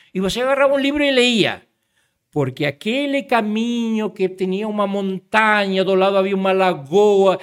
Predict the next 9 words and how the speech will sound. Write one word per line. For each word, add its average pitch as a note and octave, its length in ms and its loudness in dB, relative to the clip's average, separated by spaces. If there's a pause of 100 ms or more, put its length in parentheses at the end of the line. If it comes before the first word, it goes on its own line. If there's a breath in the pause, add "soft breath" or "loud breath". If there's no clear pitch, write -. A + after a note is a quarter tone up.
(140 loud breath)
e F3+ 140 2
árvores F#3 760 0
que F#3 240 -4 (120)
contornavam, G3 600 -8 (220 loud breath)
e G#3+ 80 -8
você A#3+ 300 -4
tinha C#4 260 -2
que C#4 100 -8
imaginar C4 1040 -2